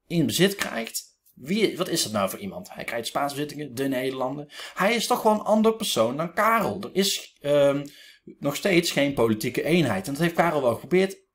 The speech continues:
Is niet gelukt. Philips krijgt die zeventien gewesten eigenlijk grotendeels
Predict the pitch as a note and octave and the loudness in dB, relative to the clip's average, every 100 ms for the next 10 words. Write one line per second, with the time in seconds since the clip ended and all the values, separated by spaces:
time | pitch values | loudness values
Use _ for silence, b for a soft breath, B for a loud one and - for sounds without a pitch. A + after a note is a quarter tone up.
0 | _ - E3+ E3+ C3 G#2+ D#3 G3+ - - | _ 0 2 4 2 0 -2 -4 -6 -12
1 | - A3 G#3+ - - E3 G3 - - D#3+ | -4 -2 -2 -4 -6 -2 -2 -4 -4 0
2 | E3 D#3 E3+ E3 - D3 B2 C#3 D#3+ - | 2 2 4 2 0 -4 0 0 0 0
3 | - G#2+ C3 C3+ C3+ - - - F#3 F#3+ | -2 0 0 0 -2 -4 -6 2 4 4
4 | C#3+ D3+ D3 | 0 0 -2